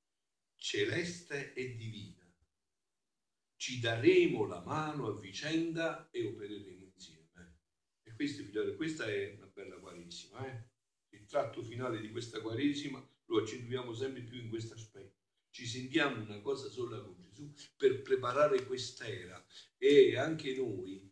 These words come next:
vedendo tutto quello che succede, tutte queste situazioni che possono, come dire, eh, eh, deprimerci, rispondiamo come ci ha detto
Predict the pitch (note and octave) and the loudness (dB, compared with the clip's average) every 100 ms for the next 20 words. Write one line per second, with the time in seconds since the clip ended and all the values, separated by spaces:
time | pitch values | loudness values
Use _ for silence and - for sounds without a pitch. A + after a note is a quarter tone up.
0 | _ G2+ G#2+ D3 B2+ A#2 B2 A2+ G#2+ C3+ | _ -6 0 0 0 -4 -2 -2 0 6
1 | C3 B2+ A#2+ A2+ - - G#2 A#2 A#2+ A#2 | 6 6 2 -10 -12 -10 -4 -2 0 -2
2 | A2+ G#2+ G#2+ - _ - B2 A#2+ A#2+ - | -2 -4 -6 -14 _ -8 -6 -4 -6 -8
3 | A#2 A#2 C3+ B2 A2 G#2+ - B2+ B2 B2 | -4 -2 -2 -6 -4 -6 -4 -4 -4 -6
4 | A#2 A2+ A#2 A2+ A#2 B2 A2+ G#2+ G2+ - | -8 -6 -2 -2 -2 -2 0 -2 -6 -12
5 | _ _ _ _ _ _ _ _ _ _ | _ _ _ _ _ _ _ _ _ _
6 | _ G#2+ - _ - - - A2 G#2+ G#2 | _ -18 -18 _ -20 -20 0 6 8 10
7 | G2+ G2 F#2+ F#2+ - _ _ A2+ A2+ G#2 | 10 8 6 0 -12 _ _ -4 2 2
8 | G#2 C3+ C#3+ D3 C3 A2 A2+ - D#3+ D3+ | 2 8 8 10 6 6 0 2 2 2
9 | - G3+ F3+ F#3+ E3+ D3+ F3 D#3+ D3 F#3+ | 8 8 12 12 12 6 6 6 8 12
10 | G3 - D#3 D3+ D#3 - F3 E3+ - - | 12 12 8 8 4 2 2 2 -2 -10